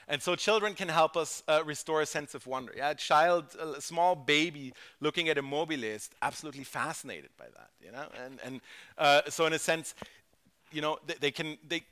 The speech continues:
remind us how amazing it is what we can do. A little anecdote that I always like to tell when my, uh, son started to grasp that we can use the same words, uh, for different things of the same kind, yeah?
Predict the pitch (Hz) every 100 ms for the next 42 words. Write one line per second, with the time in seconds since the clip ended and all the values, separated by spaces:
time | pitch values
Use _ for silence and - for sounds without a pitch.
0 | _ 160 143 156 196 226 165 - - -
1 | 165 180 165 151 151 143 127 127 - -
2 | - 123 113 120 - 117 98 110 95 -
3 | 135 151 165 156 131 156 151 160 147 135
4 | 135 147 139 139 - - 127 127 127 120
5 | 113 - - - - 127 113 110 - 151
6 | 156 131 _ _ _ - - 139 135 -
7 | 127 117 _ _ - 135 147 143 - 131
8 | 113 123 143 127 123 156 175 123 117 147
9 | 139 135 123 135 151 117 110 - - -
10 | 120 113 110 - _ - - 135 135 123
11 | - _ _ _ - 123 170 - 151 135
12 | 180 160 82 - - 120 117 120 143 113
13 | 104 - 151 139 95 87 - - - 120